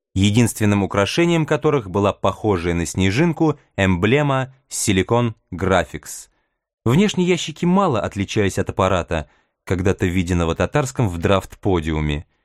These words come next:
Никаких интересных лампочек или индикаторов на этих ящиках не было. Также могла бы выглядеть какая-нибудь банальная трансформаторная подстанция.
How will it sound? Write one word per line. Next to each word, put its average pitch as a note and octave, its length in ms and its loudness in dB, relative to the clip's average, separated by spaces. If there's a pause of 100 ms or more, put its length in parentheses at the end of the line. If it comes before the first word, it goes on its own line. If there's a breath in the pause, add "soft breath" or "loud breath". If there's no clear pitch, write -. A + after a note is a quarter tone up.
(380)
Никаких F#3 420 2
интересных C3+ 560 0
лампочек D3 640 -2
или G2 160 0
индикаторов G#2+ 680 0
на G#2+ 140 0
этих A2+ 220 -6
ящиках A#2 480 -2
не A2 180 2
было. D2+ 380 -4 (580)
Также F3 240 2
могла E3+ 300 2
бы D#3 140 -2
выглядеть D3 360 0
какая-нибудь C#3 600 0 (320)
банальная D3 640 2
трансформаторная A2 880 -2
подстанция. E2 880 -4